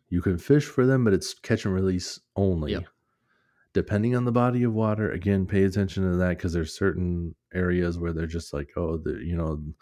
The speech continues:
Speaker 1: some of the rivers have different
Speaker 2: Mm.
Speaker 1: stipulations and
Speaker 2: Mm-hmm.
Speaker 1: some of the lakes down south, you can start fishing earlier, I think.
Speaker 2: Yeah.
Speaker 1: But some of the,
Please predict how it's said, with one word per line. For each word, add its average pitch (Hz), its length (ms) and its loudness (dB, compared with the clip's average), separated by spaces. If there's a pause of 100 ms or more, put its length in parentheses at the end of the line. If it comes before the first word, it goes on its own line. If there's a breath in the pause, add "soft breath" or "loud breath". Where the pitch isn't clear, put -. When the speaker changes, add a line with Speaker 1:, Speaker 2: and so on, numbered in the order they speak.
(640 soft breath)
Speaker 1:
some 117 180 0
of 110 60 2
the 98 100 2
rivers 87 400 0
have 87 180 0
different 87 420 -2 (520)
Speaker 2:
Mm. 151 220 -2 (140)
Speaker 1:
stipulations 92 960 -2
and 78 100 -2
Speaker 2:
Mm-hmm. 110 120 -2 (560 soft breath)
Speaker 1:
some 123 180 4
of 113 60 4
the 98 80 2
lakes 90 420 0
down 92 220 0
south, 87 480 -4 (180)
you 92 100 -2
can 95 140 0
start 85 260 -2
fishing 92 360 -4
earlier, 104 840 -2
I - 20 -4
think. 127 360 -4
Speaker 2:
Yeah. 147 340 0
Speaker 1:
But 87 160 -2
some 95 160 0
of 90 100 0
the, 87 100 0